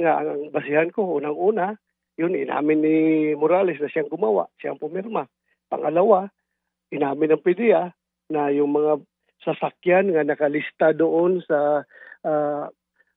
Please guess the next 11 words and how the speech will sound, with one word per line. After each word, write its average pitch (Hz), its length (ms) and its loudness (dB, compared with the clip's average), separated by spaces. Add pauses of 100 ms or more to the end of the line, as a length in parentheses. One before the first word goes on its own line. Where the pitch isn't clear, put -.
(160)
ah, 160 240 -6
na 151 160 4
maggagamitin 156 1000 4
nila, 170 200 4
no, 185 160 0
pag-conduct 151 640 0
ng 156 240 0
surveillance 156 560 2
and 147 160 -2
casing 160 360 2
operations 165 760 0